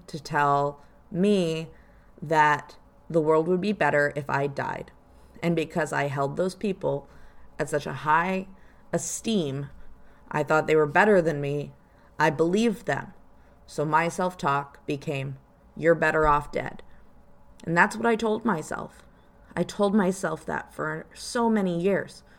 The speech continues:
until it became my reality that, that I believed that I was going to be better off that way.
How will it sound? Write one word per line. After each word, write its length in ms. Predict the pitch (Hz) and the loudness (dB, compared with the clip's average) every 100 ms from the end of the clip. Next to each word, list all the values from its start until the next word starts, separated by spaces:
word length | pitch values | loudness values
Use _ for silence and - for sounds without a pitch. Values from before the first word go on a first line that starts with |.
| - - - - - - - | -20 -20 -20 -20 -20 -8 -2
until 280 | 180 185 | 4 6
it 80 | 185 | 6
became 340 | 175 180 196 190 | 4 2 2 2
my 100 | 170 | 2
reality 760 | 151 160 180 240 196 143 147 | 2 2 2 2 2 0 -2
that, 220 | 160 147 - 160 | -2 -4 -4 -4
that 100 | 165 | 0
I 80 | 160 | 0
believed 600 | 156 156 208 214 185 165 | 0 0 0 -2 -2 -2
that 140 | 151 | 2
I 140 | 151 | 2
was 400 | 165 170 254 226 | 2 0 -2 -2
going 280 | 185 170 165 | -4 -4 -4
to 120 | 170 | -6
be 140 | 160 156 | -6 -2
better 320 | 151 147 147 | -2 -2 -4
off 220 | 139 135 | -6 -8
that 180 | 143 135 | -8 -6
way. 240 | 139 73 | -6 -10